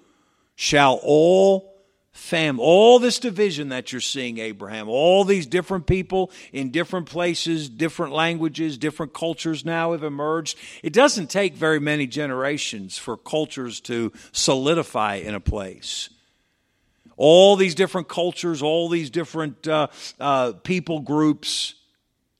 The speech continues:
they will all be blessed. Now, not all the people, because everybody's not gonna choose to be blessed. But every family of the earth, every nation, every race, every people group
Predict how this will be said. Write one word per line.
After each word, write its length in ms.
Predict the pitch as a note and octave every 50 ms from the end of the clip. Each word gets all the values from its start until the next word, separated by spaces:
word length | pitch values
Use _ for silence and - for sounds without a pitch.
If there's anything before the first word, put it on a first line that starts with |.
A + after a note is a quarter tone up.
| _ _ _ _
they 120 | - C#3 C#3
will 220 | B2+ A#2 A2 G#2 -
all 920 | - A#2+ B2+ C3 C#3+ D#3 D#3+ E3 F3 F3+ F#3 F#3+ F#3+ F#3 F#3 - _ _ _ _ _ _ _ _ _ _ _ _
be 180 | - C#3 C#3 C3+
blessed. 440 | A#2 - D3 E3 D#3 B2 - - D3+
Now, 120 | D3 C#3+
not 300 | C#3+ D3 D#3+ F3+ F#3 -
all 260 | - E3 F3 F#3 F#3+
the 100 | F3 E3+
people, 400 | - - C4+ D4 D4 - E3 D#3
because 440 | C#3+ B2 C#3+ - C#3+ C#3+ C#3+ B2+ A#2+
everybody's 460 | C#3+ C#3+ D3 C3+ C3 D3 C#3+ C3+ A#2
not 180 | C3 C3+ B2+ -
gonna 160 | - B2+ B2
choose 680 | A#2+ - - G3+ A#3+ C4+ A3+ A#2 F2+ - - - - - _ _ _
to 80 | - A2+
be 140 | G#2 G#2+ G#2
blessed. 640 | - G2+ F#2+ F2+ - - - - - - - - - _ _ _ _ _ _ _ _ _ _ _ _ _ _ _ _
But 140 | - D3 C#3+
every 400 | - D#3 E3+ E3 C#3+ D3+ D#3 C#3
family 880 | - - - - - - - F#3+ G3+ G3+ G3 F3+ D3+ B2+ G#2 - - - _ _ _ _ _ _ _ _ _ _ _ _ -
of 180 | C3 C#3 A#2
the 160 | C#3 C#3+ C#3+
earth, 160 | B2+ A2 G2 A#2+
every 240 | C#3 C3+ E3 E3
nation, 540 | E3 D#3+ D#3+ D#3+ C#3+ B2+ - - - F#2+ - _ _ _ _ _ _ _ _ _ -
every 360 | B2 C#3 C#3+ B2 B2+ E3 E3
race, 520 | D#3 C#3 D3 D3 C3 G2+ D#2+ D#2+ - - -
every 320 | - B2+ C3 B2+ D#3 D#3+ D3+
people 420 | - - - F3 C#3+ - A2+ G2+
group 420 | - - G#2 - - - _ _